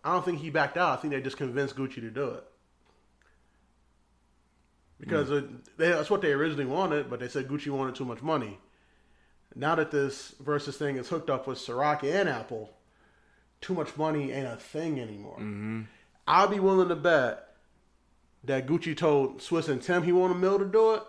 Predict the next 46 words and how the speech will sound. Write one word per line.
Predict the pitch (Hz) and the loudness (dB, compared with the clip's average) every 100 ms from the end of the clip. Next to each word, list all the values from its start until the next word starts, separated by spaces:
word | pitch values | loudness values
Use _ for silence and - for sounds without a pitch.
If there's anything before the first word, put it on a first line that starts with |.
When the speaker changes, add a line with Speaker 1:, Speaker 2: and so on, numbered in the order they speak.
| - | -8
Speaker 1:
and | 131 | -2
they | 139 | 0
was | 127 | 2
like, | 127 113 - - | 0 -2 -10 -10
"No." | 123 117 78 - _ _ _ _ _ - | -6 -6 -6 -12 _ _ _ _ _ -4
And | 147 | 0
then | 156 | 0
that | 143 131 | 0 2
news | 147 117 127 | 2 2 4
leaked | 214 175 | 4 4
that | 131 | 0
he | |
wanted | 135 135 123 | 0 0 -2
Mill | 123 131 123 | -2 -2 -2
to | |
do | 123 135 131 | 0 2 2
it, | 127 - - _ _ | 0 -6 -20 _ _
and | - 143 | -14 -2
Apple | 165 170 156 143 | 4 4 4 2
and | 131 | 0
Ciroc | 117 135 160 185 - | -2 0 2 2 2
called | 151 139 | 2 2
them | 160 | 2
niggas | 151 131 131 | 0 0 2
like, | 139 135 - - _ _ | 2 0 -2 -10 _ _
"If | - | -2
you | |
don't | 196 139 | 0 2
get | 170 | 2
that | 170 | 2
man | 170 160 | 2 0
a | 156 | 0
million | 165 156 | 0 0
dollars, | 147 170 170 170 | 2 2 2 -4
what | - - | -10 -12
the | 160 | -2
fuck? | 214 233 - - _ | 2 2 0 -16 _
We | 208 190 | 0 2
Apple." | 233 226 - | 2 0 0
Speaker 2:
Well, | 151 147 | 6 8
that's | 175 | 8
because | 160 156 151 139 127 123 - - - - - | 4 4 8 8 8 4 -6 -18 -20 -20 2
they | 131 | 6
know | 147 147 135 123 113 | 8 10 8 6 4
how | 135 139 | 4 6
big | 117 127 127 120 | 6 6 6 2